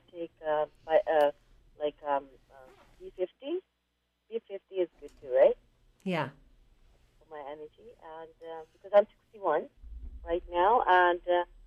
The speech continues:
Speaker 1: I, I'm go-, I go routinely to, for my blood work, uh, for my cholesterol. My doctor said, "You know, it's amazing. You don't have no cholesterol at all."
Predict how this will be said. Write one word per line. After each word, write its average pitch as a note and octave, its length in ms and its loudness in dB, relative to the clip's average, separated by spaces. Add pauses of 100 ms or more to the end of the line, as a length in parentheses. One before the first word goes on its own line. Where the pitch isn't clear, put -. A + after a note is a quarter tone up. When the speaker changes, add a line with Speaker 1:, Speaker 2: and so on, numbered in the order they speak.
(360)
Speaker 1:
I, F#3 240 4
I'm F#3 180 0
go-, F3+ 160 0
I F3+ 80 6
go G3+ 240 4
routinely G3 680 -4 (180)
to, F3 60 -20 (180)
for E3+ 100 -20
my E3+ 140 -8
blood E3+ 320 2
work, F#3 260 8 (140)
uh, D#3 80 -2
for E3 140 -20
my E3+ 80 -20 (100)
cholesterol. F#3 360 -10 (380)
My E3 80 -10
doctor F#3 280 -2 (120)
said, E3 180 -4
"You E3+ 100 -18
know, F3 100 -4
it's D#3 200 -4
amazing. D#3+ 520 -10
You D#3 60 -6
don't D#3+ 200 -2
have D3+ 220 -8
no D#3+ 60 -14 (100)
cholesterol C#3 480 -8
at B2 80 -10
all." B2+ 240 -4